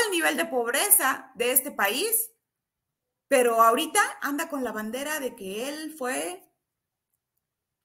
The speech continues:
el que nos arregló todo. Yo quisiera que empezara el juicio de García Luna y escucharlo decir, "Calderón lo sabía todo", para ver qué nos van a decir los panistas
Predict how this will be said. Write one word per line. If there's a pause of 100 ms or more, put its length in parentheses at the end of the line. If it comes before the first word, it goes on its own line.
(520)
el
que
nos
arregló
todo. (540)
Yo
quisiera
que
empezara
el
juicio
de
García
Luna
y
escucharlo
decir, (140)
"Calderón
lo
sabía
todo",
para
ver (960)
qué
nos
van
a
decir
los
panistas